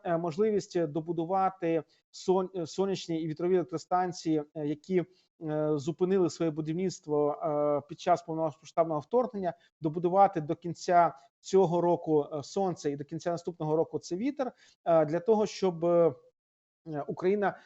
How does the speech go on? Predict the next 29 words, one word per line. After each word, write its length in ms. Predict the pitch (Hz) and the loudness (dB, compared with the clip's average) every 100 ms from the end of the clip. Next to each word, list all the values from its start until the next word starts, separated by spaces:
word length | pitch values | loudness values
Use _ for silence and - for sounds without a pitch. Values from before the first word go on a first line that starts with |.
| _ | _
могла 440 | 160 156 180 185 180 | -4 2 4 4 0
завершити 460 | 151 170 185 - 151 | 0 2 2 0 -6
ці 160 | - | -2
проекти, 480 | 180 156 214 226 165 | 0 2 2 2 -4
коли 220 | - 170 | -2 0
інвестори 520 | 170 170 175 175 160 147 - _ _ _ | 0 2 2 2 0 0 -8 _ _ _
вклали 560 | 160 151 147 175 175 160 | 2 2 2 2 4 2
гроші 400 | 170 180 - 156 | 2 0 -2 -8
в, 200 | - 151 | -4 0
е, 200 | 147 147 | 2 2
велике 340 | 147 180 160 | 0 0 0
будівництво, 840 | 143 147 170 240 262 - 196 185 185 _ - | -6 -4 -4 -4 -8 -6 -2 -2 -2 _ -2
е, 120 | 160 | 0
своїх, 420 | 143 165 202 - | 0 0 0 2
е, 240 | 175 165 160 | 4 6 4
проєктів, 520 | 160 175 175 156 165 | 4 0 0 -6 -2
е, 440 | 165 151 147 147 | 0 2 2 0
зеленої 300 | 139 165 165 | 0 -2 -2
енергетики, 600 | 160 160 165 151 147 151 139 _ _ _ | -2 -2 -2 -2 -4 -8 -10 _ _ _
і, 260 | 190 185 185 | -2 0 0
е, 140 | 185 160 | 2 2
забезпечити 600 | 156 165 - 220 - 170 | 0 -4 -2 -4 -2 -4
більшу 440 | 147 202 - 165 175 | -2 -6 -2 -4 -2
енергетичну 460 | 160 156 196 - | -4 -4 -6 -4
достатність 460 | 151 - 190 170 - | -4 0 -2 -2 -6
і 40 | |
енергетичну 420 | 151 139 180 165 | -6 -4 -6 -6
незалежність 340 | 151 147 156 143 | -6 -2 -2 -4
України. 400 | 143 135 113 | -10 -10 -10